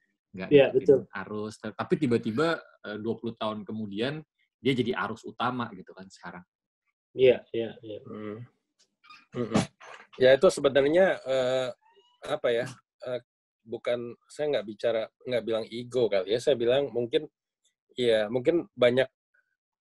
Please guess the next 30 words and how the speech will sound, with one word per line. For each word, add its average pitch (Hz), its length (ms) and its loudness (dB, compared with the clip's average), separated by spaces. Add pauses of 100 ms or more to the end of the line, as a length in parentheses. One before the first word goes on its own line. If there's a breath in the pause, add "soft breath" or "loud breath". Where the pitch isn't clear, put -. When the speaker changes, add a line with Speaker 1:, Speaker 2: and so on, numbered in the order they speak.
(120)
Speaker 3:
maksudnya 160 320 6
gini, 143 320 2
eh, 127 360 0
kalau 143 560 6
kita 139 280 2
bikin 131 280 -6
sesuatu 135 520 0
yang 117 400 0 (320)
supaya 120 480 2
recognizable, 113 960 -4 (400)
ya 113 160 -2
itu 151 80 -2
kan 151 160 6
gampang 113 480 2
gitu 92 240 -6
kan. 98 160 -4 (320)
Ya 123 120 4
itu 139 120 2
yang 127 160 4
sering 117 240 0
kita 113 240 2 (160)
bahas 113 320 2
kan 123 160 4
sama 104 440 2
Anto 101 400 2
atau - 280 0
sama 98 200 -6
siapa 101 440 4
gitu 92 200 -6
kan. 101 160 -2